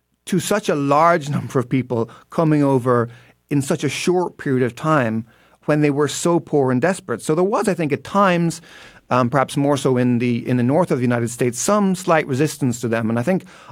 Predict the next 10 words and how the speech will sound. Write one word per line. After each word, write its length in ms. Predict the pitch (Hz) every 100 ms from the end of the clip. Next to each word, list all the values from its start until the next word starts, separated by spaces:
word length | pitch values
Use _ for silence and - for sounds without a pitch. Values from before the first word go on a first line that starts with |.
| -
along 400 | 143 156 160 185
with 140 | 180
that 180 | 165 147
sense 300 | - 147 135
of 100 | 127
grievance 520 | 113 135 156 160 151
that 200 | 156 151
they 140 | 143 139
had, 520 | - 151 151 151 143 - - - 135
those, 420 | 160 180 175